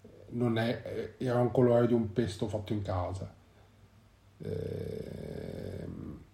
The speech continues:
e poi hanno portato il classico piatto di frutta e formaggi, eh, a cui abbiamo dato sei e mezzo, perché i formaggi erano buoni, la frutta era discreta, ma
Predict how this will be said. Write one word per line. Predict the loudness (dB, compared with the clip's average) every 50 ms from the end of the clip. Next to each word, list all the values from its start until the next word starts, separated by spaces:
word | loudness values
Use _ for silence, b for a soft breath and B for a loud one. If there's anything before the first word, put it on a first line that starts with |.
| -10 -2
e | 4 8 8 8 8 6 4 -2 -6 -6 -6 -2
poi | 0 2 4 6 6
hanno | 4 4
portato | 2 0 0 0 -2 -2 -2 -2
il | -2
classico | 0 -2 -2 -2 -2 -4 -4 -4
piatto | -6 -4 -2 -2 0 0 -2 -4 -4 -4
di | -2 -2 -2 -2
frutta | -2 -4 -6 -8 -8 -8 -6 -2 -2 -2 -2 -4 -10
e | -12 -12 -12
formaggi, | -4 -2 -2 0 0 0 0 0 0 0 -2 -2 -2 -2 -2 -2 -4 -8 -16 -20 -20 b b b b b b b b b -12 -6
eh, | -4 -2
a | -2 -2 -2
cui | 0 2 2 4
abbiamo | 4 4 2 2 2
dato | 2 2 0 0
sei | -2 0 0 2 2 2
e | 2
mezzo, | 2 2 2 0 0 -2 -2 0 2 2 2 0 -2 -6 -16 b b b b b b -10
perché | -8 -8 0 0 0
i |
formaggi | 2 2 2 2 2 2 2 2 2 2
erano | 2 4 2 2
buoni, | 2 2 2 4 4 4
la | 2 2
frutta | 2 0 -4 -2 0 2
era | 2 2
discreta, | 2 0 -2 -2 -2 -2 -2 -2 -2 -2 -2
ma | 0 0 -2 -4